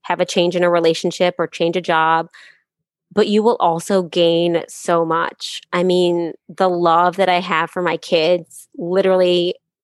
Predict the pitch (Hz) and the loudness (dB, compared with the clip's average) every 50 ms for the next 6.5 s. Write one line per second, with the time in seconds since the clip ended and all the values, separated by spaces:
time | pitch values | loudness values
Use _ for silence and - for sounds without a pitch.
0 | _ _ _ _ _ _ _ _ - 170 185 175 - 170 160 - _ _ - - | _ _ _ _ _ _ _ _ -6 -6 -6 -6 -6 -10 -16 -18 _ _ -20 -6
1 | - - 196 185 165 185 180 185 180 180 175 170 - - 214 226 254 214 175 - | -2 0 0 2 2 2 2 2 2 2 0 0 -2 0 2 2 2 2 2 0
2 | - 180 170 - 196 175 175 - - - 160 175 180 170 170 170 175 165 156 - | -4 -6 -2 0 0 0 0 0 0 0 0 0 0 0 0 0 0 0 0 -2
3 | 180 170 170 170 160 160 160 170 180 185 202 190 175 175 165 156 160 - - 180 | -2 0 0 0 0 2 2 4 4 2 2 0 0 0 0 0 -2 0 -2 -2
4 | 170 - - 165 - 180 175 170 170 170 165 165 165 165 160 165 160 160 165 165 | -2 0 -2 -2 -2 -2 -2 -2 -2 -2 -4 -4 -4 -4 -2 -2 -2 -2 -2 0
5 | 175 240 269 214 170 - - 50 - - 180 202 214 208 226 220 202 185 - - | 0 0 0 0 -2 -4 -4 -6 -6 -2 0 2 2 2 2 0 -2 -2 -4 -4
6 | - 190 226 190 170 139 76 73 62 | -2 -2 -2 0 -2 -2 -4 -6 -8